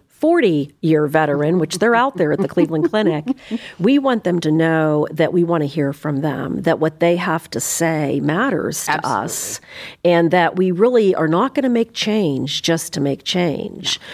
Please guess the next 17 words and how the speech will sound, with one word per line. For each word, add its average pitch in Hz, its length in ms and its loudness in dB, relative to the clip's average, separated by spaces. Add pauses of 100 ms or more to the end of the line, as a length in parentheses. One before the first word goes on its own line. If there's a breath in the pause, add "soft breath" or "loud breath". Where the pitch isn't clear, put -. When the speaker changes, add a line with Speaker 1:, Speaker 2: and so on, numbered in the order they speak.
(140 loud breath)
Speaker 1:
but - 160 0
we're 202 160 2
gonna 202 260 0
actually 170 500 -2
listen 147 920 0 (100)
to 156 320 2
ideas 208 800 -2
and 135 200 -2
thought 190 360 -2
processes 165 1120 -2 (360 loud breath)
and 156 240 2
ways 185 500 2
to 151 260 0
improve 226 840 2
our 139 140 -4
technology, 185 1200 0
Speaker 2:
Mm-hmm. 180 140 -2